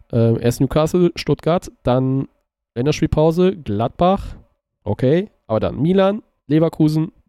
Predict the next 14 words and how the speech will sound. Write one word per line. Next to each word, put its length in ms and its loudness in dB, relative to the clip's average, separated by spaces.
Leipzig 640 0
und 140 -4
dann 160 0
P 100 2
S 120 -4
G. 180 -6
Grüße 240 2
nach 140 2
Dortmund. 500 -6
Nach 160 -2
der 100 2
Länderspielpause 640 0
wird's, 260 -2
wird's 500 -12